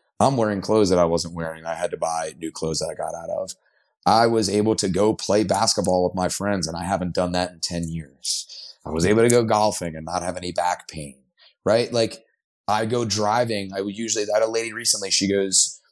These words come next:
she's like, "I was never able to drive for more than an hour without having severe back pain. I was in the car for four hours and I didn't even think about stopping because my back didn't hurt at all. And when I got out of the car,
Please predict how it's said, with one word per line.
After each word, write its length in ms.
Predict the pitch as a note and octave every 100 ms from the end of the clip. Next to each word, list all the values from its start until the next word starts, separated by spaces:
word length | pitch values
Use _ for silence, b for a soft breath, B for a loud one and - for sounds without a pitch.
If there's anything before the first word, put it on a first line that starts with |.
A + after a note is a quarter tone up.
| B
she's 220 | - G2+
like, 120 | A2 G2+
"I 200 | G#2+ A#2+
was 200 | B2 G#2+
never 320 | A2 A2+ A#2
able 200 | A2+ G#2+
to 40 |
drive 340 | F#2+ G2+ G2+ G2
for 100 | F#2
more 240 | F2+ G2
than 100 | G2
an 140 | F#2 -
hour 360 | F2 F#2+ F2+ E2+
without 300 | E2 F2+ -
having 420 | - F#2 F2+ F2
severe 540 | - - D#2 E2 F2+
back 340 | E2 F2 F2 -
pain. 240 | D#2 D2+
I 100 | D#2+
was 140 | E2 F#2+
in 100 | F#2+
the 100 | F2+
car 240 | G2 F#2+
for 120 | - E2
four 400 | - F#2+ G#2+ G#2
hours 480 | G#2 G2+ F2 E2+
and 100 | -
I 80 | F2+
didn't 200 | F2+ F#2
even 200 | F#2 F2
think 220 | - G2
about 240 | F2+ F2+ -
stopping 640 | - C3+ C3 - D#2+ D2+ B B -
because 220 | F#2+ E2+
my 100 | F2+
back 320 | E2+ F2+ F2+
didn't 220 | F#2 D#2
hurt 200 | - F2
at 100 | E2 -
all. 360 | - F2 D#2 - b b
And 80 | F2
when 100 | F#2+
I 60 |
got 160 | F2+ F#2+
out 100 | F#2
of 60 | F2+
the 60 |
car, 580 | F2+ - A#2 G#2 F2 F2